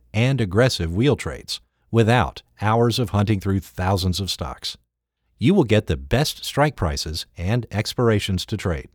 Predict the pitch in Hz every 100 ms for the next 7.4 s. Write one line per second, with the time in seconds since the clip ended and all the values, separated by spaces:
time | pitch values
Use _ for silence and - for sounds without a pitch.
0 | _ _ _ _ _ _ _ _ - 73
1 | 120 92 104 - 139 127 113 131 - 120
2 | 123 117 117 123 117 113 110 104 110 98
3 | 80 71 71 117 - 127 104 107 - 104
4 | - - 98 - 85 69 - 131 - -
5 | 131 73 95 - _ _ _ 98 98 73
6 | 71 - - 98 98 104 - 95 - 78
7 | - - -